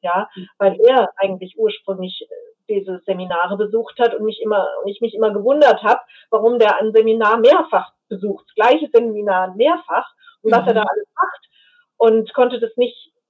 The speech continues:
Speaker 1: greifen und hab aber gemerkt, dass er sich persönlich verändert hat. Und dann
Speaker 2: Mhm.
Speaker 1: hat er gesagt: "Mama, wenn du das wissen willst, dann geh doch einfach mal selber hin und guck's dir an." Und so kam das, dass ich dann überhaupt in diese Community, äh, auch mit dir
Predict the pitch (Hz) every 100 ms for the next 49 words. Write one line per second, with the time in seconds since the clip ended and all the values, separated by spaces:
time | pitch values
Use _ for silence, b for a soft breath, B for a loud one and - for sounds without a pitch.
0 | _ _ - 269 320 247 220 226 233 254
1 | 254 233 208 214 294 - 262 262 254 247
2 | - 240 233 247 247 - 269 359 339 -
3 | - 147 - _ _ _ _ _ 185 156
4 | 233 294 285 262 226 233 240 233 277 311
5 | B B B B _ 247 262 277 247 262
6 | - 277 320 247 196 269 - _ _ 240
7 | 233 247 254 226 226 233 220 - 190 214
8 | 185 196 165 160 160 _ 160 151 151 147
9 | _ _ _ _ 202 196 - 254 247 226
10 | 233 285 - 220 220 - 220 208 202 208
11 | 220 - 220 208 202 208 196 190 _ 208
12 | 208 240 240 - 202 196 - - _ 196
13 | 196 196 214 240 240